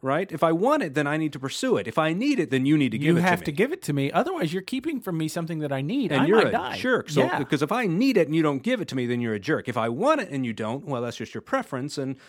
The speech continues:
Speaker 1: I'm a vulnerable, hurt person.
Speaker 2: Yeah.
Speaker 1: Or I'm selfish and needy.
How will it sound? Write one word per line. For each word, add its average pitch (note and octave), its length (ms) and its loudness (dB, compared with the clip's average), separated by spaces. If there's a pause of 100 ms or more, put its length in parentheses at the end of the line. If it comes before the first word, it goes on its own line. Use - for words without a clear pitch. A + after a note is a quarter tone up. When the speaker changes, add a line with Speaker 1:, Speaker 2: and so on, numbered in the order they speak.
(280)
Speaker 1:
I'm C3 200 -2
a A#2+ 40 -4
vulnerable, A#2 760 -4
hurt A#2 400 -6 (320)
person. G#2 480 -4
Speaker 2:
Yeah. F#3+ 240 -6 (760)
Speaker 1:
Or B2 360 2
I'm A#2+ 280 -4
selfish A2 460 -4
and G#2 160 -6
needy. F#2 360 -6